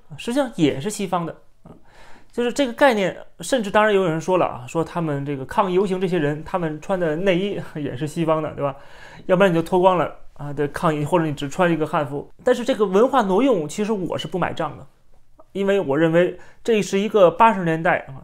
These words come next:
在西方人想象出来的这么一个，发明出来的这么一个概念，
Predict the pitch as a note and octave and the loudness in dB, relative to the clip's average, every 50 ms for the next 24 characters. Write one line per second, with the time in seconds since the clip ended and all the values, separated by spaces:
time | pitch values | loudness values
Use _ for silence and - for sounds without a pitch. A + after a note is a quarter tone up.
0 | - C#3+ - E3 D#3 D3+ - - A3+ A3+ G3+ - G#3+ G3+ G3 G3+ F#3+ E3 D#3 E3 | -10 -4 -2 -2 -2 -2 -2 -2 -2 -2 2 4 4 4 6 4 4 2 2 2
1 | E3+ - - - - - - - - - - - E3 C#3+ D3+ D#3 A3 G3+ F3+ E3+ | 0 -2 -6 -10 -14 -14 -16 -18 -16 -10 0 2 2 2 4 4 2 2 2 0
2 | F3 F#3 F3+ D#3 D3+ D3 D3+ C#3+ C#3+ F#3 F3+ D3+ D3 C#3+ C#3 C#3+ D3 C#3 C#3 - | 0 0 0 0 2 0 0 -2 -2 -2 -2 -2 -2 -4 -4 -2 -4 -4 0 4
3 | G3+ G3+ G#3+ F#3+ E3+ - - E3 D#3 C#3+ C3 C#3+ C#3 C3+ C3+ C#3 C#3 - C#3+ C3 | 4 4 4 2 -2 -2 -2 -2 -2 -4 -6 -8 -8 -6 -6 -4 -2 0 -2 -2
4 | C3 C3+ - - | -2 -6 -12 -16